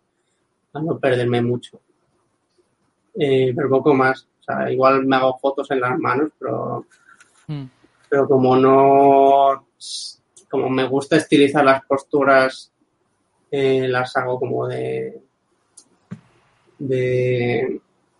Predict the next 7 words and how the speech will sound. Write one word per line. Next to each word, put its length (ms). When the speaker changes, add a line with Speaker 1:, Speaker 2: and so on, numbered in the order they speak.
Speaker 1:
bueno, 260
o 40
sea, 340
no 160
de 80
memoria, 460
pero 600